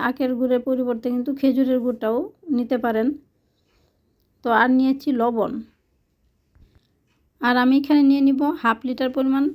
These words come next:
পানি। আর পানিটা অবশ্যই বিশুদ্ধ হতে হবে, তো সেদিকে খেয়াল রাখবেন। তো আমি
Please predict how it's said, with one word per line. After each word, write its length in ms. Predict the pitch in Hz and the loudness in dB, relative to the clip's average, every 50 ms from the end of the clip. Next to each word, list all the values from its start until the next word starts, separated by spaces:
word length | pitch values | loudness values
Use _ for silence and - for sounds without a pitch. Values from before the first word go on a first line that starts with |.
| - _ _ | -8 _ _
পানি। 320 | - 226 226 220 202 190 214 220 - _ _ _ _ _ _ _ | -2 0 0 0 -2 -4 -8 -12 -16 _ _ _ _ _ _ _
আর 100 | - 220 214 - | -10 -10 -4 -2
পানিটা 340 | 240 240 254 269 269 285 269 | -2 0 2 0 2 2 0
অবশ্যই 460 | 254 254 269 269 277 - 302 320 359 392 427 - _ - | 2 2 0 -2 0 -2 0 0 0 -2 -4 -6 _ -8
বিশুদ্ধ 420 | 214 220 262 269 277 262 220 214 254 254 | -4 -2 -2 0 0 0 0 2 2 2
হতে 200 | 262 254 233 - 254 | 2 2 0 -2 -4
হবে, 260 | 240 233 220 226 240 311 - - _ _ _ _ _ _ _ _ - _ _ _ _ _ _ _ _ - | -4 -2 -2 -4 -4 -4 -6 -10 _ _ _ _ _ _ _ _ -20 _ _ _ _ _ _ _ _ -8
তো 40 | 254 | -6
সেদিকে 440 | 247 - 277 269 254 254 269 - 285 | -2 0 0 2 2 0 0 -2 -2
খেয়াল 260 | 269 - - 247 233 233 | -4 -2 -2 -2 0 0
রাখবেন। 360 | 240 240 233 220 220 226 233 262 294 285 - _ _ _ _ _ _ _ _ _ - | 0 -2 -2 -2 -2 -2 -2 -2 -4 -4 -10 _ _ _ _ _ _ _ _ _ -4
তো 40 | 240 233 214 - | -2 -2 -2 -2
আমি 240 | - 240 247 269 | -2 0 2 2